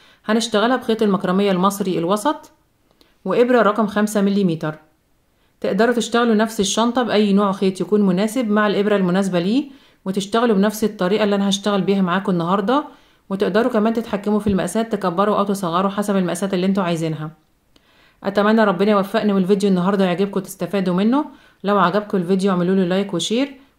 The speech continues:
وقولوا لي رأيكم في التعليقات. ولو لسه أول مرة بتشوفوني وحابين تتابعوني، يسعدني اشتراككم في القناة،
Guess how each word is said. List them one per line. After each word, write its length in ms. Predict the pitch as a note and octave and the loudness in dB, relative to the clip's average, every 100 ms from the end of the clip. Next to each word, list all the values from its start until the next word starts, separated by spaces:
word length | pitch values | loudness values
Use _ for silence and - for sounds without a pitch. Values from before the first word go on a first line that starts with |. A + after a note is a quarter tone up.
| F#3 | -6
وقولوا 240 | F3 G3 | 0 2
لي 100 | G3+ | 2
رأيكم 320 | F#3 E3+ G3 | 0 0 -2
في 60 | F#3+ | -4
التعليقات. 640 | F#3+ E3 D#3+ - A#3+ C#4+ - _ _ _ - | -4 -4 -2 -2 -4 -4 -14 _ _ _ -4
ولو 200 | F#3+ F#3+ | 0 2
لسه 260 | A#3 A#3+ | 2 0
أول 160 | G#3+ A3 | 0 2
مرة 180 | G#3 G#3+ | 2 2
بتشوفوني 440 | G3 G3 F#3 G#3 | 0 -4 -2 -2
وحابين 380 | G#3 F3 D#3+ G#3 | 0 -2 -2 -2
تتابعوني، 680 | G#3+ G3 D#3+ F3 A3+ C#4 - - - | 0 -2 -2 2 2 2 -4 -20 -10
يسعدني 520 | F#3 F3+ F#3 G3 G3+ | -8 -2 0 2 2
اشتراككم 520 | G3 - F3+ G3 G#3+ G3 | -2 -4 -2 -2 -2 -2
في 80 | |
القناة، 480 | F#3+ - E3 F#3 C#4 | -4 -4 -4 0 -2